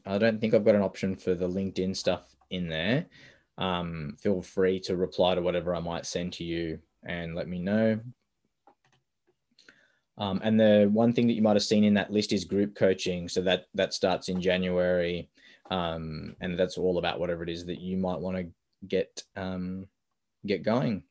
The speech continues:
for twenty twenty-one. In terms of what else is going on, only two more workshops left for this year.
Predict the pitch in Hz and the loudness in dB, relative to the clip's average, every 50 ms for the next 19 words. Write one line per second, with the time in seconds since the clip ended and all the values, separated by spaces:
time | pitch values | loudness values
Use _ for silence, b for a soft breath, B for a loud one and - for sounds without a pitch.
0 | _ _ - - 104 101 98 101 - 107 101 104 104 - 101 104 104 120 139 123 | _ _ -2 0 2 2 2 0 -2 -2 -2 -2 -2 -2 -2 0 0 0 0 -2
1 | 92 - - - _ _ _ _ _ _ _ _ _ _ _ _ _ _ _ _ | -2 -6 -10 -18 _ _ _ _ _ _ _ _ _ _ _ _ _ _ _ _
2 | _ _ _ _ _ _ _ _ _ - B B B B B B B B B 120 | _ _ _ _ _ _ _ _ _ -20 B B B B B B B B B 2
3 | 117 - 139 135 131 131 120 120 117 120 123 135 135 - 135 127 117 127 127 123 | 6 6 6 8 8 8 8 8 10 10 10 8 8 6 2 2 6 6 6 8
4 | 120 120 120 123 127 127 - 147 147 143 131 - - - 143 143 139 135 131 127 | 8 8 8 8 6 6 6 4 4 4 4 2 4 4 6 8 8 10 10 10
5 | 120 117 - - - - 117 110 117 113 110 110 - - - 127 117 - - - | 10 8 4 -2 -6 -2 4 8 8 8 8 6 2 0 4 4 4 4 4 -2
6 | - - - - - 107 110 107 - - - - - - 113 101 104 107 - - | -8 -8 -8 -2 2 4 4 4 2 -2 -14 -14 -6 -2 0 2 2 2 2 2
7 | - 117 135 160 190 208 | 2 4 4 4 6 4